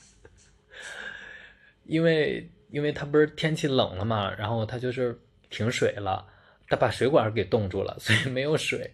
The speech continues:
<laughs> 然后我们去吃早餐，然后他说就是停水了，就没有水。我不知道他早饭是怎么做出来的，然后整个电，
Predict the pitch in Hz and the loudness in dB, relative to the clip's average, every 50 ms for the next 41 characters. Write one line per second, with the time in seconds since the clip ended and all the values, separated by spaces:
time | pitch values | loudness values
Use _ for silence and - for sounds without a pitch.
0 | _ _ _ _ - - - - - - _ _ _ _ _ - - - 110 - | _ _ _ _ -20 -20 -20 -20 -20 -20 _ _ _ _ _ -16 -6 0 2 2
1 | - - - - _ _ _ _ _ _ _ _ _ _ - - - - - - | 2 0 -4 -12 _ _ _ _ _ _ _ _ _ _ -18 -16 -14 -16 -12 -6
2 | - 127 135 123 104 104 113 117 - 143 127 123 - 147 139 - - 104 104 - | -2 0 2 2 2 0 -2 -2 0 -2 -2 0 2 0 2 2 0 -2 -2 -2
3 | - 113 117 120 - - - _ _ - - - - _ _ _ _ - - 110 | 0 0 0 0 -2 -10 -20 _ _ -20 -20 -20 -20 _ _ _ _ -6 -4 -2
4 | 117 120 117 120 117 - 127 127 127 123 - 147 127 101 - - 104 101 98 - | -2 -2 -4 -4 -2 2 4 4 4 4 4 0 0 0 -2 -4 -4 -4 -2 -2
5 | - - 107 104 101 104 104 110 120 131 127 - - - - - - _ _ _ | -4 -4 -4 -4 -4 -4 -2 -2 -2 -4 -4 -4 -6 -6 -8 -8 -14 _ _ _
6 | _ _ _ _ _ _ _ _ - - - 107 95 113 120 120 110 107 123 110 | _ _ _ _ _ _ _ _ -14 -10 -8 -4 0 2 4 4 4 2 0 0
7 | - 101 90 98 - 110 101 98 113 101 - 95 90 92 92 120 110 98 - - | 0 0 0 0 0 0 0 0 0 -2 -2 -4 -8 -6 -4 -4 -4 -4 -4 -4
8 | 107 104 104 104 101 101 - - - - - - 95 101 101 - 98 101 107 - | -6 -6 -6 -6 -8 -10 -12 -14 -20 -20 -12 -8 -6 -4 -4 -2 0 0 0 2
9 | 127 123 113 107 107 | 2 2 2 0 -6